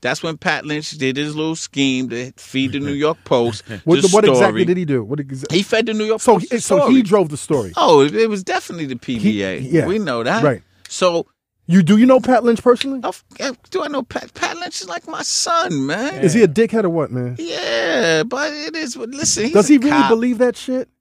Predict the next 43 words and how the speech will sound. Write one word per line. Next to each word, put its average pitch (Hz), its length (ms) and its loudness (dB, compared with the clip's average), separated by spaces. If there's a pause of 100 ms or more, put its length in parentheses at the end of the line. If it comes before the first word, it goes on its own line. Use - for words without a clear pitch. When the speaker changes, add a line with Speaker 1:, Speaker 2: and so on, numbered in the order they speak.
(280)
Speaker 1:
He 269 120 -12
drunk 120 360 -8
the 98 80 -14
juice. 98 500 -12
Yeah, - 160 -16 (140)
they 226 260 -8
all - 240 -8
do. 180 240 -6
That's 185 160 -6
Speaker 2:
Right. 123 100 -2
Speaker 1:
what - 120 -12
they 226 120 -10
do. 240 300 -12
But 190 220 -10
you, 233 180 -8 (260)
listen, 226 320 -6
I 196 80 -4
keep 208 300 -14
people 180 260 -10
in 180 80 -8
their 180 140 -10
lane. 220 360 -8
Pat 147 380 -4
Lynch, 170 360 -8
that's 151 280 -10
what 190 120 -10
he 214 160 -8
is. 208 120 -8
He's 135 200 -8
a - 40 -4
union 143 540 -6
president. 170 480 -8 (300)
He 135 180 -6
don't 147 200 -6
see, 131 520 -10
listen, 165 420 0 (300)
I 160 80 0
don't 226 180 -2
know 196 100 -4
how 190 200 -2
many 180 400 -6
unarmed 170 520 -4
cop, 196 300 -4